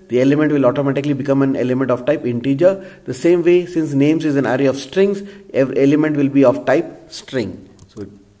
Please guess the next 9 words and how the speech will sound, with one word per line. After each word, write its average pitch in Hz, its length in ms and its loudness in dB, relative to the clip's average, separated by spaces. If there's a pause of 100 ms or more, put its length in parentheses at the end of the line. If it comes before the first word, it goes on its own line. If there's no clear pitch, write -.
(460)
quickly 160 380 -10
try 131 180 -8
to 131 160 -12
compile 120 460 -8
this 120 240 -10
as 98 200 -12
well 104 160 -10
as 101 360 -12
execute - 400 -20